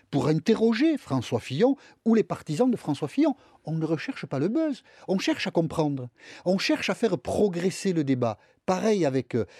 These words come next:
les candidats du Front National ou les représentants du Front National qui sont passés au micro du, du, du huit heures trente sur France Info, sur l'euro. Quelqu'un disait quelque chose sur l'euro,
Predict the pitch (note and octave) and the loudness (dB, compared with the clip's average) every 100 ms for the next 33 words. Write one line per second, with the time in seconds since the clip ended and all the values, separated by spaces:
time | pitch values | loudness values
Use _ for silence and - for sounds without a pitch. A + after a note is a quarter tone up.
0 | - - B2 F3 E3 D3 C3+ D3 B2 G#2+ | -12 -4 0 2 0 -4 0 0 0 -6
1 | - B2+ A#2+ - A#2+ A#2+ A2 G#2+ A2 C3+ | -2 0 0 -2 -2 -2 -2 -2 -2 -2
2 | D3 C#3 B2+ C#3+ A#2+ - B2+ A2+ - A#2+ | -2 -2 -2 -2 -2 -4 -4 -4 -4 -4
3 | B2 A2 - A#2 G2+ G2 B2+ G#2+ - - | -4 -6 -6 -6 -6 -6 -4 -6 -8 -12
4 | - B2 B2 C3 A#2 G#2+ A2 A2+ A2+ A#2+ | -2 0 2 0 0 -2 -6 -10 -6 -6
5 | B2 B2+ B2+ B2 - - B2 G2 A#2 - | -4 -6 -4 -6 -4 -4 -4 -6 -10 -8
6 | A2 - D3+ - E4 - _ _ - C#3 | -10 -4 -4 2 0 0 _ _ -4 0
7 | C3+ A#3 D#4+ E4 - _ _ _ _ D#3 | 4 4 4 0 -2 _ _ _ _ -2
8 | C3+ E3 D3 B2+ C3+ C3+ B2 B2 - A#2+ | 0 0 0 0 0 0 -2 -4 -4 -4
9 | A#2 - A#2 C#3+ C4 | -6 -2 0 2 2